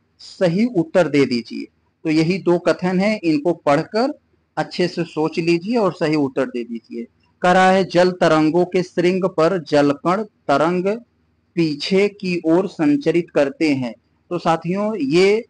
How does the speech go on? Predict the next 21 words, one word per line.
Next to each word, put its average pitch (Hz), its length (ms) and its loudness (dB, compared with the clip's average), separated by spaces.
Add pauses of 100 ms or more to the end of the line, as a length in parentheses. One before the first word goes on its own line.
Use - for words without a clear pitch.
(240)
जो 156 180 -2
है 202 220 0
ये 185 180 0
गलत 190 480 2
है। 110 120 -6 (540)
श्रृंग 185 300 2
जो 156 220 2
है 170 120 2
साथियों 175 340 -2
जल 165 220 2
तरंगों 156 440 2
पर 175 200 0
जलकण 156 500 0
जो 147 160 0
है 156 100 2
तरंग 151 340 0
के 175 120 -4
चलने 147 360 0
की 160 120 -4
दिशा 143 320 -2
में 180 160 -2